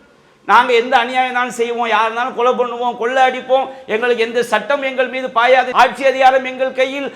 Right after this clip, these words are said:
அதிகாரிகள் எங்கள் கையில் என்று இருமாப்போடு நடந்தால், அந்த சமுதாயம், அந்த நாடு அழிந்து குட்டிச்சுவராகும் என்பதுதான் நபிகள் நாயகத்தின் முன்னறிவிப்பு.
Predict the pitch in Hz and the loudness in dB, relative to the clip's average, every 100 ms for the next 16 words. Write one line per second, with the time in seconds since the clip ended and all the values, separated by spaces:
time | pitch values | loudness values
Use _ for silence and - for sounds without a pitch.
0 | - 202 269 277 277 277 262 269 262 254 | -4 -2 2 0 2 0 2 2 -2 -2
1 | 277 220 233 247 233 262 262 254 254 254 | -4 -4 -4 -4 -8 -2 4 4 4 4
2 | 262 233 196 208 220 208 247 359 381 - | 4 4 -2 -2 -6 0 6 6 4 -6
3 | - - - _ _ _ _ _ - 151 | -18 -20 -20 _ _ _ _ _ -6 -6
4 | 175 170 - 160 208 214 208 202 202 254 | -4 -6 -6 -8 -6 -4 -2 -2 -4 -8
5 | 302 - - - 202 185 175 190 214 214 | -8 -12 -14 -14 -8 -6 -2 -2 -2 -4
6 | 277 302 143 190 220 220 269 220 226 277 | -6 -6 -2 -4 -4 -8 -12 -12 -10 -10
7 | 214 240 240 233 220 214 214 214 214 262 | -4 -2 0 0 -2 -8 -8 -8 -2 0
8 | 339 - - - 175 190 233 226 214 214 | -2 -6 -20 -10 -6 -4 -2 -2 0 0
9 | 214 208 214 214 196 208 233 247 240 240 | -2 -4 -6 -8 -8 -8 -8 -4 -4 -6
10 | 220 294 359 339 - | -8 -4 -4 -4 -10